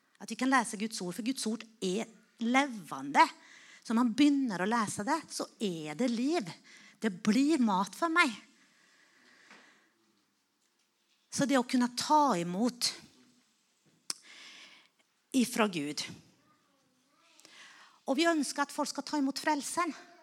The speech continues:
fra Gud. Og det er også litt vanskelig. Men vi er såmenn som sår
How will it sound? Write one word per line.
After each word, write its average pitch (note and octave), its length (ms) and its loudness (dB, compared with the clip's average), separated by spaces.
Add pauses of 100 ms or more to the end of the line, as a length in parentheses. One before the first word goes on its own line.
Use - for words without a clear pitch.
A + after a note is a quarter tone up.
(320)
fra C4 160 0
Gud. F3 280 -8 (100)
Og G#3 100 -12
det D4+ 100 0
er - 120 2
også - 340 2
litt A4 200 0
vanskelig. B3 420 2 (2250)
Men B3+ 180 -2 (1200)
vi D4 240 2
er A#3 80 -2
såmenn E3+ 500 -4 (640)
som A#3 220 0
sår G#3 500 -2